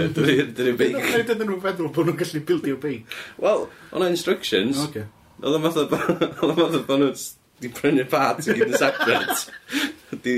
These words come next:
Speaker 1: fatha magic o beic at ei gilydd. So, es i ar y beic 'ma, es i lawr, yym, yr allt. Yym,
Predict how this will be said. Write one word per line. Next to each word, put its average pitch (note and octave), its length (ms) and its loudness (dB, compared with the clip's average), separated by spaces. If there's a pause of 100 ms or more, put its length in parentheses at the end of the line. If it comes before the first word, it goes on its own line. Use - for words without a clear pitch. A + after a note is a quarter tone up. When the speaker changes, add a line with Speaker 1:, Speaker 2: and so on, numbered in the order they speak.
(140)
Speaker 1:
fatha A#2+ 440 0 (180)
magic A#2+ 640 0
o A2 60 4
beic A#2+ 340 2
at - 140 -8
ei - 60 -20
gilydd. F#2+ 360 -4 (500)
So, C#3+ 280 0 (640)
es C#3 160 -2
i - 20 6
ar D#3+ 140 4
y C#3+ 40 -2
beic D#3 220 0
'ma, A#2+ 140 2 (160)
es - 180 -8
i A#2 60 -2
lawr, G#2 400 2
yym, G#2 460 -2
yr G#2 200 -4
allt. G2 320 -4 (460)
Yym, G2+ 340 -2